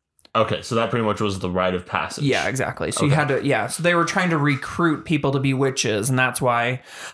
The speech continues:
Speaker 2: "Oh, no, Tituba wanted me to sign in the devil's book." You have to remember, she was a slave. So going against these people saying, "No, I didn't do this," was, she was gonna die.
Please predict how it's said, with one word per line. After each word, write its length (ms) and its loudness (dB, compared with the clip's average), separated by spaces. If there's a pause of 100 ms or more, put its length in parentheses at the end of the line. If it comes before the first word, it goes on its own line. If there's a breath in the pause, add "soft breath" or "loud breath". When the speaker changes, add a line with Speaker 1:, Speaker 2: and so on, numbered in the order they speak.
Speaker 2:
"Oh, 360 2
no, 280 2
Tituba 400 0
wanted 220 2
me 100 0
to 80 0
sign 260 2
in 60 2
the 80 0
devil's 320 0
book." 440 0 (460 loud breath)
You 80 0
have 80 -2
to 60 0
remember, 280 2
she 160 0
was 140 2
a 60 2
slave. 760 0 (600)
So 480 2
going 300 2
against 360 2
these 140 2
people 240 0
saying, 260 2
"No, 180 2
I 120 6
didn't 240 -2
do 160 2
this," 420 0
was, 560 2
she 200 2
was 100 4
gonna 180 0
die. 420 -4